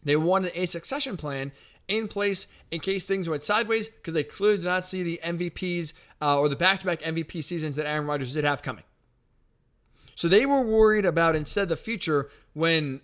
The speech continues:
um, now you have another option or another chance when Aaron Rodgers signs a deal to ditch the future and worry about the short term right here and now. Having a succession plan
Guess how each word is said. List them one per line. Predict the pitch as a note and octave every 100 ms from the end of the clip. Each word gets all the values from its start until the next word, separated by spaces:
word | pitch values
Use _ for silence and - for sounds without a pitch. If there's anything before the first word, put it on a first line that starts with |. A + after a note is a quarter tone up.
| -
um, | C#3+ C3+ B2 A2 A#2
now | D3+ G#3
you | A3
have | G3 E3+
another | D#3+ F#3+ B3+ G#3+
option | D3+ D3+ - E3
or | D3+ D3
another | D#3 E3 A3+ G#3+
chance | - - D3 C#3+ - - _
when | D#3
Aaron | D#3+ F#3 F#3
Rodgers | F#3 F3+ E3+
signs | F#3+ G3
a | D3+
deal | A3+ C4 G#3+ - - -
to | G3+ F#3
ditch | B2 G#3+ A3+
the | D4
future | - G3 F#3 G#3 -
and | E3 C#3+
worry | G3
about | G3 F#3+
the | F3
short | - F3+ F3+ -
term | - E3 D#3 C3
right | D3+ E3 -
here | - D3+
and | B2+
now. | G#2 - - - - - - -
Having | G#3+ C4+ D4
a | C#4+
succession | C4 - C4+ C4 G#3
plan | E3 D#3 D3